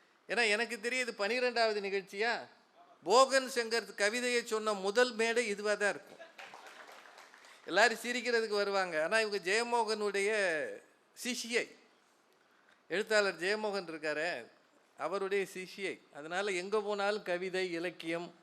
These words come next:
ஆன்மீகம், ஏதோ அவங்க புண்ணியத்துல பட்டிமன்றத்துக்கு வர்றாங்க. இது பாப்பையா சார்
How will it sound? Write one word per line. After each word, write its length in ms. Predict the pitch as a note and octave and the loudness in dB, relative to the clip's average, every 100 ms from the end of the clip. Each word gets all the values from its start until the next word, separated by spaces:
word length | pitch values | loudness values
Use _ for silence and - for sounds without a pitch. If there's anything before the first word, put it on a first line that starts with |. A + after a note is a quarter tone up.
| _ _ | _ _
ஆன்மீகம், 640 | C#3 E3 F3 E3 D3+ D#3 E3 - _ _ _ _ _ _ _ - - | -4 -4 -4 -8 -8 -8 -10 -14 _ _ _ _ _ _ _ -20 -14
ஏதோ 200 | A2+ D3+ C4 | -4 4 6
அவங்க 200 | A#3+ G#3 F#3+ | 4 0 -6
புண்ணியத்துல 540 | G#3 B3+ C4 A3+ B3 C4+ | -8 -4 -4 -2 -2 -2
பட்டிமன்றத்துக்கு 680 | G#3 G#3 A#3 A3 G#3 A#3 A#3+ | -2 -2 -4 -4 -6 -8 -6
வர்றாங்க. 340 | F#3 G3+ A3 C3+ - _ _ _ _ _ _ - - - - _ _ - | -4 -2 -4 -6 -16 _ _ _ _ _ _ -20 -20 -20 -20 _ _ -10
இது 120 | G#3+ | 0
பாப்பையா 380 | G#3 G3 A3+ A3+ | 6 6 6 4
சார் 220 | G3 F#3+ | 4 0